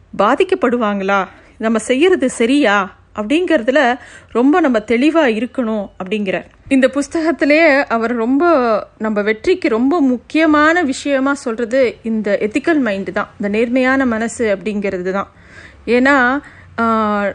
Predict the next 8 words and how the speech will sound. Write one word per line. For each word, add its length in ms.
நம்ம 200
பொய்யும் 400
புரட்டும் 720
தற்காலிகமா 680
கொஞ்சம் 260
சந்தோஷத்தை 640
கொடுக்கும், 440
ஆனா 600